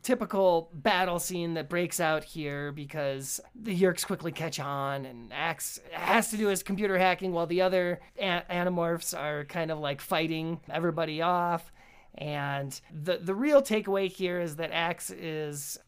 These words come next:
able to find that the Yeerks don't have a whole heck of a lot of data that really pertains to them, but they did find a, a, like, D N A blood match to, uh, Tobias, surprisingly, and it's his mom.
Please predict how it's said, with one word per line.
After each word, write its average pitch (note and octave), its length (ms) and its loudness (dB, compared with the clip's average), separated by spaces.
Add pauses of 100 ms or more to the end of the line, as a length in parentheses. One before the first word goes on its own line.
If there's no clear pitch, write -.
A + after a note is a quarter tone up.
able A3 200 4
to A3+ 100 0
find F#3+ 260 2
that F3 80 -2
the E3+ 100 -6
Yeerks G#3 240 2
don't F#3+ 200 0
have E3+ 300 0
a E3+ 100 -10
whole F#3+ 240 2
heck F3+ 180 0
of E3 60 -12
a F3 40 -4
lot E3 200 0
of D3 60 -8
data D3+ 540 -2
that D3 120 -6
really D#3 180 -2
pertains D3+ 380 -6
to C#3+ 80 -8
them, D3 300 -4 (420)
but G#3 440 6 (300)
they G3+ 140 6
did C4 240 2
find F#3+ 460 4
a, - 20 -14 (360)
a, D3 440 -4 (200)
like, D#3 240 -8 (240)
D G#3 220 0
N F#3+ 100 0
A E3+ 280 2 (220)
blood E3 680 0
match D#3+ 720 4 (380)
to, F3 120 0
uh, C#3+ 380 -2
Tobias, E3 760 2
surprisingly, C#3+ 840 -6
and C#3 160 -8
it's C3+ 140 -10
his C3+ 120 -12
mom. C3+ 500 -6